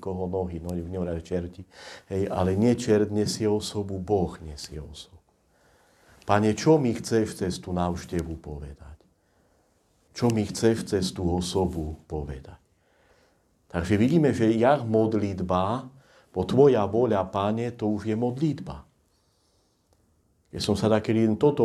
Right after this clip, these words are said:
modlil pri exorcizmoch, som sa nevedel, čo modliť, tak len toto, alebo ďakujem Otcu i Synu i Svetému Duchu,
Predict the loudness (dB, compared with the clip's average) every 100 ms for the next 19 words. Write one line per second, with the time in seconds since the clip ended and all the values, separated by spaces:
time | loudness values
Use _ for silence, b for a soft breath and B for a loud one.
0 | 4 6 4 2 0 0 0 0 -2 -4
1 | -4 -8 -8 -4 -2 -2 -4 -12 _ _
2 | _ _ _ _ _ _ _ _ _ -12
3 | -6 0 2 2 0 -2 -2 2 2 2
4 | 0 0 0 -2 -2 0 0 2 0 0
5 | 0 -2 -2 -2 -2 0 -2 -4 -6 -10
6 | -8 -8 -8 -6 -6 -4 -6 -6 -6 -4
7 | -4 -2 0 -2 -2